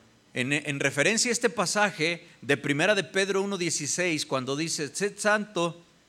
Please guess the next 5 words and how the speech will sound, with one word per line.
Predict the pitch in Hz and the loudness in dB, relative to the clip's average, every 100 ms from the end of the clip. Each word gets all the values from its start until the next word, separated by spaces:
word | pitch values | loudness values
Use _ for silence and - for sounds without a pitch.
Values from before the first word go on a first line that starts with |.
| _ _ | _ _
¿sí? | - - 147 - _ _ _ _ _ | -12 -8 -8 -10 _ _ _ _ _
"Porque | - 143 - 139 | -4 -4 0 0
Dios | 143 190 208 | 2 0 0
es | 190 | -2
santo", | - 127 131 196 226 | 0 0 0 -4 -4